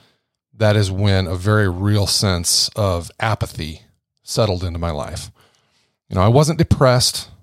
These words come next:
okay? Um, I, I never felt like anybody needed to worry about me, but I had definitely lost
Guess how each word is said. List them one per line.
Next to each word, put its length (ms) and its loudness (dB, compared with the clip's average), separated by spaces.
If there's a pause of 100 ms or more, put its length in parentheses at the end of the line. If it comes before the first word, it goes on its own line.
(280)
okay? 320 -2 (480)
Um, 440 -6 (420)
I, 260 -2
I 80 -4
never 180 2
felt 160 2
like 140 -2
anybody 380 0
needed 240 -2
to 80 -2
worry 200 0
about 240 0
me, 140 -8 (520)
but 120 2
I 120 2
had 200 0
definitely 520 0
lost 760 0